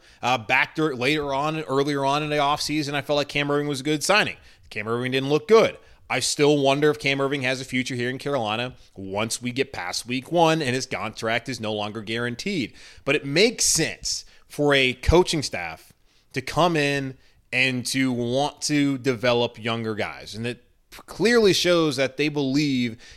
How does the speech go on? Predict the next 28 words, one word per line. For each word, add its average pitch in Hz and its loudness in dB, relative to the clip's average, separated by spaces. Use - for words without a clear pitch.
in 147 2
James 135 0
Campen 117 0
and 120 -4
his 131 0
ability 104 0
to 170 2
mold 107 -2
this 120 -4
roster. 160 0
So 131 4
looking 120 2
at 104 0
it, 135 0
they 113 0
decided 139 4
to 131 0
go 117 0
with 127 -4
the 131 -4
younger, 117 -6
cheaper 107 -6
veter-, 180 2
uh, 135 2
younger, 123 -2
cheaper, 131 2
uh, 113 2
rookies 120 2